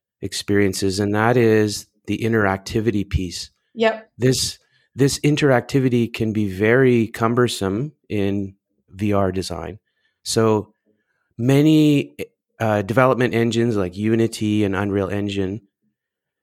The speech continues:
Speaker 1: you have to know a little bit more about coding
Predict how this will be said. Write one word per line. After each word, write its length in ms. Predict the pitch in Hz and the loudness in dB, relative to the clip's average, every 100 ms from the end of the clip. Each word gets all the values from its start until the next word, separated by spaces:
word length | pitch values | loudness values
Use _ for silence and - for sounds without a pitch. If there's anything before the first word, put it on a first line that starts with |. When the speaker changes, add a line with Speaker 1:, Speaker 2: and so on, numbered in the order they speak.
| _ - | _ -6
Speaker 1:
you 200 | 117 113 | 0 2
have 280 | 117 113 | 2 0
to 100 | - | 0
know 680 | 110 117 117 117 113 110 - - - | 2 4 6 6 4 2 -2 -12 -6
a 60 | 101 | 0
little 320 | 117 120 110 | 2 4 4
bit 200 | 117 113 | 2 2
more 280 | 110 107 107 | 0 2 2
about 400 | 101 98 90 - | 2 0 -2 -4
coding 800 | - 147 147 113 95 92 135 | 0 2 4 2 0 -2 -4